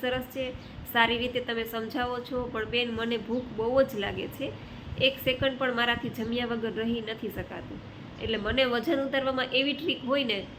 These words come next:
કે જે હું વજન ઉતારી શકું અને જમવાનું પણ લઈ શકું, પેટ ભરીને જમી શકું અને સાથે સાથે વજન પણ ઉતરે." એટલે ઈ એવું કહે છે કે "હું ભૂખ્યા નથી રહી શકતો, મને ઘડી ઘડી ભૂખ લાગે છે,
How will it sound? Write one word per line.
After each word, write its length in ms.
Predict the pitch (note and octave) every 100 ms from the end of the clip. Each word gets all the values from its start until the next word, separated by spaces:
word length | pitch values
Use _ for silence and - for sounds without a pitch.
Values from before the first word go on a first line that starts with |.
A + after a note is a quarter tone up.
| - -
કે 100 | A3
જે 180 | A3 B3
હું 180 | B3
વજન 280 | A3 G#3 D4
ઉતારી 360 | A#3+ A3+ C4 C4
શકું 360 | C4 B3+ C4
અને 140 | A#3+ G3+
જમવાનું 560 | - A3+ A#3 A#3 A3
પણ 100 | G3+
લઈ 220 | F#3+ G#3 A3+
શકું, 340 | A3+ - - - - - - - - - _
પેટ 280 | - A#3 A3
ભરીને 360 | B3 A#3+ A3+ F#3+
જમી 300 | F#3 A#3 B3
શકું 360 | B3 B3 B3+ B3+ - - - -
અને 160 | F#3
સાથે 300 | G#3+ A3+ -
સાથે 260 | G#3 G3 F#3
વજન 320 | G#3+ C4+ G#3+
પણ 140 | F#3+
ઉતરે." 240 | F#3+ G3 F#3
એટલે 440 | F#3 - - G3+
ઈ 140 | A3 A#3
એવું 220 | B3 A#3+
કહે 100 | G#3+
છે 160 | A#3+
કે 120 | G#3 G3
"હું 520 | G3 G3 F#3+ F3+ -
ભૂખ્યા 580 | G#3 - A#3+ A#3 A#3 A3
નથી 220 | A3+ C#4+ C4
રહી 180 | G#3+
શકતો, 320 | G#3 G3 - B3+
મને 200 | G#3 G3
ઘડી 260 | F#3+ A3
ઘડી 200 | G#3+ G#3+
ભૂખ 260 | G3+ A3 A3
લાગે 320 | G#3+ A3+ G3
છે, 200 | F3+ F3+